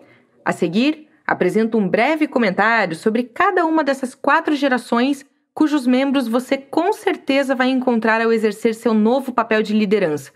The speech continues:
não importa em que setor, região ou organização em que trabalhe.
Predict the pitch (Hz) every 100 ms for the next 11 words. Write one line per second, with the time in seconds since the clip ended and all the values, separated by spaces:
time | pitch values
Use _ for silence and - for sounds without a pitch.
0 | - _ 175 208 302 339 247 247 277 294
1 | 269 247 262 - 220 294 - _ 262 277
2 | 247 240 247 285 - 269 262 247 254 240
3 | 233 233 220 220 240 226 147 110